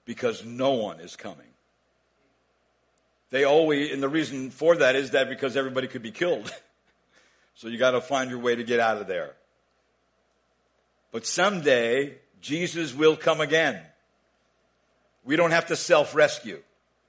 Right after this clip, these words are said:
And just as the angels promise on the, the day of our Lord's ascension that he is coming back again, since then, the church has spoke about him, has sung about him,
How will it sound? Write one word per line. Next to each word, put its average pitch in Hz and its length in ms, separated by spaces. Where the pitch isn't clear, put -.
And 120 100
just 175 220
as 143 120
the 156 140
angels 156 380
promise 196 600
on 147 280
the, 135 240
the 139 100
day 170 640
of 127 160
our 139 160
Lord's 175 380
ascension 156 640
that 127 160
he 180 220
is 175 140
coming 165 360
back 139 300
again, 107 340
since - 500
then, 117 460
the 139 100
church 190 500
has 160 240
spoke - 560
about 123 420
him, 101 300
has 151 220
sung 208 420
about 135 380
him, 107 340